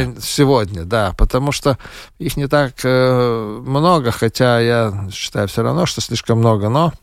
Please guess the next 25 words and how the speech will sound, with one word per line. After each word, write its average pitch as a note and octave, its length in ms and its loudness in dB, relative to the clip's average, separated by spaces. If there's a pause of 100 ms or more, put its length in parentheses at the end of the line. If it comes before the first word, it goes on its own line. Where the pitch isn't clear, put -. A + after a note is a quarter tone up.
(500)
я - 360 -8
в - 60 -6
своё A#2 240 4
время G#2+ 1000 2
отошёл A#2+ 460 2
от A2 80 2
баскетбола A#2 680 2
только G#2 240 -4
потому, A2 440 2
что, A2 500 0 (2250)
ну, C3+ 80 6
невозможно D3 680 4
сутки B2 460 -4 (200)
сделать A2 520 0
на A2+ 100 -2
тридцать C3+ 340 0
часов - 360 -2
хотя A#2 300 0
бы, G#2 140 0 (340)
или G2 240 -2
хотя G2+ 300 -2
бы G2+ 140 0
на G2+ 120 2
двадцать G#2 340 0
шесть. - 460 0